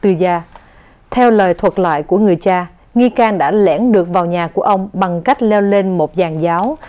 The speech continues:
và do công nhân dựng lên để mà sơn nhà và sửa chữa. Khi leo vào được vào nhà thì vào phòng của con gái ông, kẻ đột nhập đã bắn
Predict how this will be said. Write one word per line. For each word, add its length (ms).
và 120
do 320
công 260
nhân 260
dựng 180
lên 240
để 80
mà 140
sơn 300
nhà 200
và 80
sửa 160
chữa. 380
Khi 120
leo 220
vào 200
được 220
vào 140
nhà 320
thì 200
vào 160
phòng 220
của 60
con 200
gái 220
ông, 240
kẻ 100
đột 240
nhập 220
đã 460
bắn 300